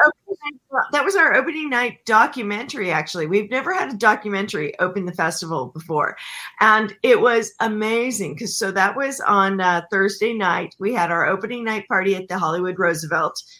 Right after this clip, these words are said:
the world famous Hollywood, fo-, you know, Roosevelt. And then we walked over to the world famous Chinese Theater and then did this amazing, um, documentary called The Art of Protest,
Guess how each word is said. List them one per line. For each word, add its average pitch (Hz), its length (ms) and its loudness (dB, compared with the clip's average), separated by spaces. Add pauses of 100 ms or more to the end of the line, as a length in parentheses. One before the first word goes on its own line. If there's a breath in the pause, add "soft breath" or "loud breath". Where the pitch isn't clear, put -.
(160 soft breath)
the 131 300 -10
world 160 280 -4
famous 170 320 -4
Hollywood, 180 380 -2
fo-, 147 180 -2 (260)
you 233 160 -4
know, 165 100 0
Roosevelt. 170 600 0 (360 loud breath)
And 196 180 2
then 202 160 2
we 202 140 4
walked 196 360 4
over 190 320 -2
to 185 420 0 (220 loud breath)
the 226 120 -2
world 202 340 2
famous 180 360 -4
Chinese 180 460 -2
Theater 190 440 -2 (340 loud breath)
and 240 360 4
then 214 340 2
did 190 460 2
this 196 280 4
amazing, 202 880 0 (100)
um, 165 360 2 (100)
documentary 185 760 -2
called 175 460 0
The 190 240 -6
Art 214 320 4
of 220 100 -4 (120)
Protest, - 840 -8